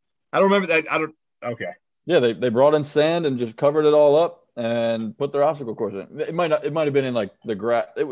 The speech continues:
Speaker 2: it, all
Speaker 1: Even
Speaker 2: in one
Speaker 1: so,
Speaker 2: area.
Speaker 1: logistically, that sounds difficult to do in, in, like, a, a city, city.
Speaker 2: I mean, yeah, but I,
Speaker 1: Like, to,
Speaker 2: I mean,
Speaker 1: to do that
Speaker 2: how
Speaker 1: in
Speaker 2: hard is,
Speaker 1: Philly?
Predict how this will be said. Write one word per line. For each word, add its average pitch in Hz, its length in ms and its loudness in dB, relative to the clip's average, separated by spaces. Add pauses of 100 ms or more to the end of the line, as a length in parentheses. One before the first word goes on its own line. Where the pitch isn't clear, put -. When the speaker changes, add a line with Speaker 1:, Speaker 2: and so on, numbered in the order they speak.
(120)
Speaker 2:
it, - 180 0
all - 140 6
Speaker 1:
Even - 100 6
Speaker 2:
in 147 80 0
one 139 80 4
Speaker 1:
so, 220 160 6
Speaker 2:
area. 170 140 0
Speaker 1:
logistically, 175 680 2
that 147 160 0
sounds 156 320 -6
difficult 151 500 -2
to 131 60 -4
do 135 380 -2 (120)
in, 117 480 -2 (540)
in, 127 200 -4
like, 120 180 -4
a, 104 80 -8 (160)
a 113 140 -2
city, 113 420 -2
city. - 340 -12 (1600)
Speaker 2:
I - 40 -20
mean, - 220 -18
yeah, 80 240 -12
but 65 160 -14
I, 65 80 -8
Speaker 1:
Like, 143 140 0
to, 160 100 -2
Speaker 2:
I 131 40 -10
mean, 98 140 -14
Speaker 1:
to 160 100 -6
do 180 200 -6
that 175 240 4
Speaker 2:
how 156 80 -4
Speaker 1:
in 139 60 0
Speaker 2:
hard 135 140 0
is, 123 40 -4
Speaker 1:
Philly? 196 320 0